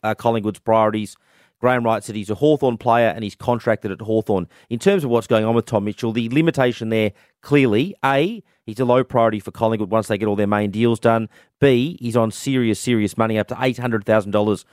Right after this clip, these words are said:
owed as part of his final year at Hawthorn, Tom Mitchell. So you'd think that Hawthorn would have to agree to pay a significant portion of that money should Collingwood pick up Tom Mitchell.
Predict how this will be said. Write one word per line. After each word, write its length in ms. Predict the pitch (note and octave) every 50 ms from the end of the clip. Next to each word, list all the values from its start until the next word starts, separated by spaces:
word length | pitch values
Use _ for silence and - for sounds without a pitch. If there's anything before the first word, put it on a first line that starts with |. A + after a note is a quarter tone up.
| _ - _ _ -
owed 200 | B2 B2 B2 G#2+
as 100 | G2+ -
part 220 | - A#2+ A2 A2
of 60 | A2
his 180 | G#2+ G#2+ F#2+ - -
final 460 | - - - C3 B2 B2 B2+ A#2+ A2 G#2
year 320 | G2+ A2 A#2 A2+ G#2+ G2+
at 140 | - G#2 G2+
Hawthorn, 420 | G2+ G#2 A2 A#2 - A#2+ A2+ G2+ F#2
Tom 200 | - G#2 G#2 G#2
Mitchell. 360 | G2+ - - A#2 G#2+ G2+ - _ - - - _
So 100 | - -
you'd 160 | B2 A#2+ G#2+ -
think 320 | - C#3+ C3+ D#3+ F#3+ -
that 140 | - A2+ - _ _ _ -
Hawthorn 360 | A2+ B2+ C3 B2+ - B2 A2+
would 80 | A2 A2+
have 100 | A2 -
to 80 | A2+
agree 200 | G#2+ F#2 A2+ A2+
to 60 | G#2
pay 220 | - - - A2 A2
a 60 | G#2
significant 760 | - - A2 G2+ A2+ C3+ D3 C#3 E3 C#3 A2 A2 B2 D#3 - - _ _ _ _ _ -
portion 600 | - C3 B2 B2+ C#3 - - G#2 G#2 C3 F3 F3+
of 200 | - A#2 A#2+ G#2
that 180 | A#2 A2 G2 G#2
money 480 | G#2+ A#2 A#2+ A2+ G2+ F#2+ A2+ D#3 G#3 - _ _ _ _ _ _
should 400 | _ - - - C3+ B2+ G2 -
Collingwood 460 | - - B2 A#2 A#2+ A2 G#2+ G2+ -
pick 160 | - B2+ G#2+
up 260 | A#2 G#2 F2 - - - -
Tom 160 | - A2 G#2+
Mitchell. 360 | A2+ A#2+ - - A#2+ G2 -